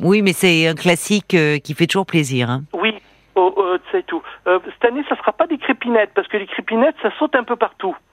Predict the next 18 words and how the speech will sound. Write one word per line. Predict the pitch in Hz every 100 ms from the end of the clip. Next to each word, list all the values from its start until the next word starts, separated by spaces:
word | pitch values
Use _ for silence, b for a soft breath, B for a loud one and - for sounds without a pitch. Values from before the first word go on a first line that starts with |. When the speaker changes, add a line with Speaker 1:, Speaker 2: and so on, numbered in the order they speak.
| _ _ 139
Speaker 2:
hein. | 160 196 _ B B B B B B
Alors, | 196 208 - - B B -
Speaker 1:
Mais | 180
les | 185
Speaker 2:
euh, | 160
Speaker 1:
crépinettes, | 156 180 202 196 202 220 - 170
c'est | - 170 -
quoi | - 180 190
ça ? | - 175 160
Speaker 2:
les | 160
Speaker 1:
C'est | 156 233
Speaker 2:
crépinettes, | - 226 285 -
c'est | 220
des | 214
espèces | - 247 240 185
de, | 202 190 B B B 151
de | 190
grosses | - 247